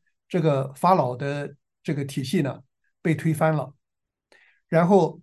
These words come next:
其实是当时的一个，另外一个族系的人统治了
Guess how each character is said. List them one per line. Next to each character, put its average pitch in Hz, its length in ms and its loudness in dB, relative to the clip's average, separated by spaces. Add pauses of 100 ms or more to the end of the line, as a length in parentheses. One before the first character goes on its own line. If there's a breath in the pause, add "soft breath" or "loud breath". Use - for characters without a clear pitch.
(100)
其 - 200 -2
实 170 360 -2
是 160 220 -4
当 185 260 0
时 180 180 -4
的 165 120 -2
一 175 160 -4
个， 180 140 -2
另 277 260 4
外 254 160 4
一 165 100 0
个 160 120 -4
族 151 240 -6
系 180 160 -2
的 151 100 -2
人 120 280 -8 (540)
统 143 280 -4
治 170 160 2
了 143 240 -4